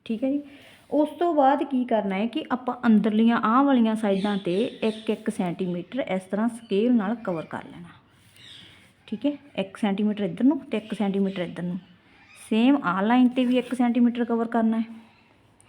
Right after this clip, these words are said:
ਠੀਕ ਹੈ ਜੀ। ਇਹਨਾਂ ਲਾਈਨਾਂ 'ਤੇ ਵੀ ਆਪਾਂ ਇਸੇ ਤਰ੍ਹਾਂ ਇੱਥੇ ਅੰਦਰ ਨੂੰ ਇੱਕ ਸੈਂਟੀਮੀਟਰ ਕਵਰ ਕਰਾਂਗੇ। ਉਸ ਤੋਂ ਬਾਅਦ ਆਪਾਂ ਕੀ ਕਰਨਾ ਕਿ ਜਿਹੜਾ ਆਹ ਵਾਲਾ ਪੁਆਇੰਟ ਆ, ਇਹਨੂੰ ਆਪਾਂ ਕਾਮਨ ਲੈ ਕੇ ਆਹ ਵਾਲੇ ਦੋਹਾਂ ਪੁਆਇੰਟਸ ਦੇ ਨਾਲ ਇਹਨੂੰ ਆਪਾਂ ਜੋੜ ਦੇਣਾ, ਠੀਕ ਹੈ ਜੀ। ਇਸ ਤਰ੍ਹਾਂ ਲਾਈਨ ਡਰਾ ਕਰਾਂਗੇ ਇਹਨੂੰ,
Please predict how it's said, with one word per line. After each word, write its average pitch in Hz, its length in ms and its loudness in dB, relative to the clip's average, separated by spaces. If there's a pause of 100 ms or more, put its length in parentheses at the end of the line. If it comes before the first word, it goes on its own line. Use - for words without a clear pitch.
(220)
ਠੀਕ 233 160 0
ਹੈ 262 80 6
ਜੀ। 269 100 6 (420)
ਇਹਨਾਂ 247 260 8
ਲਾਈਨਾਂ 294 260 8
'ਤੇ 277 100 6
ਵੀ 269 120 4
ਆਪਾਂ 262 220 2
ਇਸੇ 262 220 2
ਤਰ੍ਹਾਂ 269 180 4
ਇੱਥੇ 262 220 2
ਅੰਦਰ 226 200 4
ਨੂੰ 220 120 2
ਇੱਕ 220 140 -6
ਸੈਂਟੀਮੀਟਰ 220 460 2
ਕਵਰ 220 240 -2
ਕਰਾਂਗੇ। 202 400 0
ਉਸ 269 200 0
ਤੋਂ 302 120 0
ਬਾਅਦ 302 180 4
ਆਪਾਂ 302 240 2
ਕੀ 262 140 2
ਕਰਨਾ 226 320 2
ਕਿ 254 140 0
ਜਿਹੜਾ 254 360 2
ਆਹ 233 200 4
ਵਾਲਾ 285 240 4
ਪੁਆਇੰਟ 208 400 0
ਆ, 277 100 2 (420)
ਇਹਨੂੰ 311 240 4
ਆਪਾਂ 302 240 4 (100)
ਕਾਮਨ 233 380 4
ਲੈ 202 180 4
ਕੇ 254 220 0 (100)
ਆਹ 277 300 6
ਵਾਲੇ 262 240 2 (100)
ਦੋਹਾਂ 220 360 4 (100)
ਪੁਆਇੰਟਸ 214 400 0
ਦੇ 240 160 2
ਨਾਲ 202 360 2
ਇਹਨੂੰ 240 200 4
ਆਪਾਂ 240 280 2
ਜੋੜ 202 300 2
ਦੇਣਾ, 117 200 -12 (520)
ਠੀਕ 208 160 -12
ਹੈ 247 60 -4
ਜੀ। 285 120 -10 (460)
ਇਸ 247 120 0
ਤਰ੍ਹਾਂ 254 200 2
ਲਾਈਨ 220 280 2
ਡਰਾ 202 240 -2
ਕਰਾਂਗੇ 185 380 -4
ਇਹਨੂੰ, 262 200 2